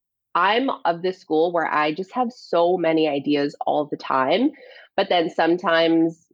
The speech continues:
you know, your creativity, it's the ebb and the flow. It comes in and it just overflows, but then sometimes it's, like, dry as a desert, you know? It, it doesn't, you can't just turn it on like a tap. Your creativity is very spontaneous.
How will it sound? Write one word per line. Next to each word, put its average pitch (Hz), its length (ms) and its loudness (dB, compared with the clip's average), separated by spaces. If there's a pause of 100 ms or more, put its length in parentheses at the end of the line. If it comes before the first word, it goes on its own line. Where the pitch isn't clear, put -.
you 185 100 2
know, 151 80 2
your 151 200 0
creativity, 175 760 0
it's 156 180 -4
the - 140 -4
ebb 165 220 0
and 165 120 0
the 160 60 -2 (140)
flow. 156 300 2
It 131 120 -4
comes 156 580 2 (520)
in 175 480 2 (120)
and 160 120 0
it 139 100 -4 (100)
just 156 280 -14
overflows, 180 880 0
but 202 80 -8
then 185 160 -2
sometimes 170 460 0
it's, 143 100 -8
like, 156 120 -4 (100)
dry 139 340 0
as 139 140 -2
a 147 60 -4
desert, 131 520 -2
you 160 100 2
know? 147 220 2
It, 190 220 0
it 180 40 -8
doesn't, 190 460 0
you 180 140 -8
can't 208 160 -2
just 196 160 -14 (100)
turn 185 240 2
it 170 120 2
on 156 280 0
like 135 220 -4
a 139 60 -4 (120)
tap. 143 300 0 (100)
Your 165 140 -4 (100)
creativity 165 800 2 (480)
is 151 440 2
very 240 280 2
spontaneous. 165 840 0